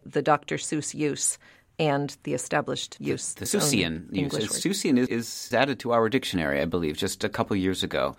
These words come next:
Speaker 2: That's a great word. It's a fun word to say. These are all fun words. It's sort of fascinating to see which words are added to the dictionary because it tells us something about the way language changes, but also about the way and the pace at which words are added to the dictionary. A word like fluffernutter, we date back to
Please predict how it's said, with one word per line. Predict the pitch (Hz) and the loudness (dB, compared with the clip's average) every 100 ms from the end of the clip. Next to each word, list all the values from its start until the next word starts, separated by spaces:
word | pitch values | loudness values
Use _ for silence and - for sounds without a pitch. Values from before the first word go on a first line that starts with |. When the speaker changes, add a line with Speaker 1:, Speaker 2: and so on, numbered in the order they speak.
| - | -10
Speaker 2:
That's | - 92 | -4 -4
a | 87 | -4
great | 71 87 87 | -4 -4 -2
word. | 82 78 | -2 -4
It's | 85 - | -4 -6
a | 101 | -4
fun | - 98 95 | 0 2 2
word | 85 82 | -2 -4
to | 73 | -8
say. | - 73 60 - - - | -4 -4 -4 -8 -12 0
These | 247 | 0
are | 339 | 4
all | 330 | 4
fun | 302 117 104 | 4 2 2
words. | 95 87 85 | 0 -2 -4
It's | 120 | -4
sort | - 156 | -2 -2
of | 156 | -2
fascinating | - 120 - 113 107 | 0 0 0 0 0
to | 95 101 | -4 -6
see | - - 120 113 110 - - | -6 -2 0 0 -2 -8 -4
which | 117 - | -4 0
words | 113 104 | 2 2
are | 107 107 | 0 2
added | 104 101 95 | 4 4 2
to | 110 | 0
the | 95 | 4
dictionary | 107 - 107 98 | 2 2 2 4
because | 95 98 95 | 4 2 2
it | 98 - | 0 -2
tells | 123 123 | 0 0
us | 107 - | 0 -4
something | 107 95 95 | -4 -2 -2
about | 90 95 87 - | 0 0 0 -2
the | - 92 | -6 -2
way | 92 92 | 2 0
language | 90 92 92 85 - | 0 -2 -2 -4 -2
changes, | 120 135 165 151 | 2 2 0 -4
but | 104 | -2
also | 92 98 104 | -2 -2 -2
about | 92 92 85 | -2 -2 -2
the | 92 | -4
way | 92 92 92 - - | 0 2 0 -6 -6
and | 98 | -4
the | 92 | -4
pace | - 131 107 - - - | -6 -4 -4 -6 -12 -6
at | 98 92 | -2 -2
which | 90 87 - - - | -2 -4 -6 -10 -10
words | 87 98 98 | -2 0 0
are | 92 85 - | -2 -4 -2
added | 101 101 90 | 0 0 -2
to | - 95 | -4 -4
the | 90 | -4
dictionary. | 120 - 113 90 90 | -4 -2 -2 0 0
A | 101 | 0
word | 101 101 | 0 0
like | 92 | -2
fluffernutter, | - 113 - 113 107 107 | 0 0 2 2 2 2
we | 101 | 0
date | 101 95 | -2 -2
back | 95 92 | -2 -4
to | - 92 | -8 -10